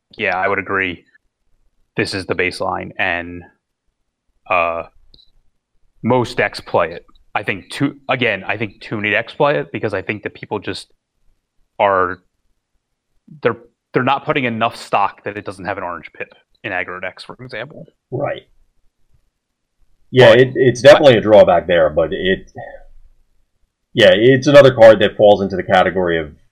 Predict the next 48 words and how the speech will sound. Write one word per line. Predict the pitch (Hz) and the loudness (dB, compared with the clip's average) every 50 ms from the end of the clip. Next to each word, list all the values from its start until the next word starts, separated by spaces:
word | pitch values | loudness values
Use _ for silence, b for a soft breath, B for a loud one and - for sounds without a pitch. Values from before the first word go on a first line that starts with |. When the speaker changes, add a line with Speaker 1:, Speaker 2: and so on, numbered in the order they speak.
| _ _ _ _ _ _ - | _ _ _ _ _ _ -18
Speaker 2:
you | - 104 104 104 | -14 -10 -8 -8
still | 101 - - 165 156 147 | -8 0 4 4 4 6
need | 127 120 107 87 | 4 2 0 -2
to | 98 92 | -6 -6
justify | 95 98 98 95 - - 87 85 - 90 82 80 | -2 2 2 2 2 2 -2 -6 -4 -4 -4 -4
not | 78 78 80 82 80 80 82 - - _ | -6 -8 -8 -6 -6 -4 -6 -8 -8 _
including | 98 85 80 - - - - 170 165 156 151 143 | -14 -14 -14 -16 -16 -12 -10 -8 -8 -8 -8 -8
it, | 139 135 | -10 -10
I | 143 139 139 - - - | -10 -12 -14 -16 -16 -16
think, | 143 185 - _ _ _ _ _ _ _ _ _ _ _ _ _ _ _ _ _ _ _ - - - - _ _ _ _ _ _ _ _ _ _ - - | -16 -16 -18 _ _ _ _ _ _ _ _ _ _ _ _ _ _ _ _ _ _ _ -20 -20 -20 -20 _ _ _ _ _ _ _ _ _ _ -8 -6
as | 113 98 | -6 -4
opposed | 87 98 92 85 - | -4 -4 -4 -6 -6
to | 101 | -8
the | 82 85 82 | -6 -6 -4
other | 80 78 80 | -4 -4 -4
way | 78 147 143 | -4 -4 -4
around. | 143 - 135 131 127 127 139 143 - _ _ _ _ _ _ _ _ _ _ _ _ _ _ _ - | -4 -6 -6 -8 -12 -14 -18 -20 -20 _ _ _ _ _ _ _ _ _ _ _ _ _ _ _ -4
Speaker 1:
Yeah, | 151 151 131 123 | -4 -2 -2 -2
I | 117 123 | -2 -4
mean, | 127 123 117 | -4 -6 -8
it's | 117 120 - | -8 -6 -4
not | 127 127 | -4 -2
in | 113 | -2
my | 120 113 110 | -2 -4 -4
Dinobot | 110 107 107 107 104 104 104 104 | -4 -4 -4 -4 -2 -2 -4 -4
list, | 101 98 - - | -6 -8 -12 -14
it's | _ _ _ | _ _ _
not | - 101 104 98 | -6 -6 -6 -6
in | 101 98 | -8 -10
my, | 95 101 - - 117 | -10 -12 -12 -12 -16
some | 113 - 127 110 | -16 -14 -12 -12
of | 98 | -10
my | 98 95 92 | -8 -6 -6
other | 95 95 | -6 -6
aggro | 90 87 92 90 90 87 | -6 -6 -6 -6 -8 -10
lists, | 87 90 87 - - - - _ _ - | -10 -10 -12 -14 -18 -20 -20 _ _ -8
Speaker 2:
Mm-hmm. | 101 90 | -4 -2
Speaker 1:
but | 110 95 95 - - _ _ _ _ _ _ _ _ - | 0 0 -2 -4 -8 _ _ _ _ _ _ _ _ -10
it's | 117 104 - | -10 -10 -8
not | - 120 113 107 104 - | -6 -4 -2 -2 -4 -4
for | - - 110 95 | -4 -4 -2 -2
a | 90 | -4
reason. | 87 95 95 85 85 82 85 90 | -4 -8 -12 -14 -16 -20 -20 -20
Like, | 90 85 87 90 | -20 -18 -14 -10
I've | 90 95 90 90 | -8 -8 -6 -6
run | 98 98 92 | -6 -6 -6
the | 87 82 | -6 -8
math | 87 92 90 85 - | -8 -8 -8 -8 -10